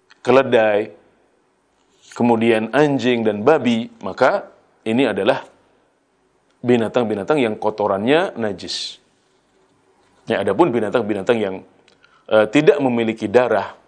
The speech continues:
ya, seperti, ya, seperti misalnya adalah,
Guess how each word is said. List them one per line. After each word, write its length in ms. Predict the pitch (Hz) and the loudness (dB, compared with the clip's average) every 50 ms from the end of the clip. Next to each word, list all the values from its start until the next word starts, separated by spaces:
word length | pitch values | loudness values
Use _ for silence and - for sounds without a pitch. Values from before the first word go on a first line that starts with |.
| _ _ - | _ _ -20
ya, 140 | 110 110 110 | -18 -16 -14
seperti, 640 | - - - 107 98 92 - 107 98 92 90 95 92 _ _ _ _ _ _ _ _ _ _ _ _ _ _ _ _ _ _ _ _ _ _ _ _ - - _ _ - | -16 -14 -10 -10 -10 -6 -4 -4 -4 -4 -6 -10 -12 _ _ _ _ _ _ _ _ _ _ _ _ _ _ _ _ _ _ _ _ _ _ _ _ -20 -20 _ _ -8
ya, 240 | - 104 - - - | -6 -6 -6 -6 -8
seperti 640 | - - - 107 104 - 107 101 98 95 92 92 101 - _ _ _ _ _ _ _ _ _ _ _ _ _ _ _ _ _ _ _ _ _ _ _ _ _ _ _ - | -10 -4 -4 -4 -4 -2 -4 -4 -4 -4 -4 -6 -8 -12 _ _ _ _ _ _ _ _ _ _ _ _ _ _ _ _ _ _ _ _ _ _ _ _ _ _ _ -6
misalnya 680 | 107 107 - - 117 107 107 107 113 117 113 117 - 107 | -6 -4 -2 0 0 0 0 0 0 0 0 0 -2 -2
adalah, 340 | 101 101 98 104 110 - | -2 -2 0 0 -2 -2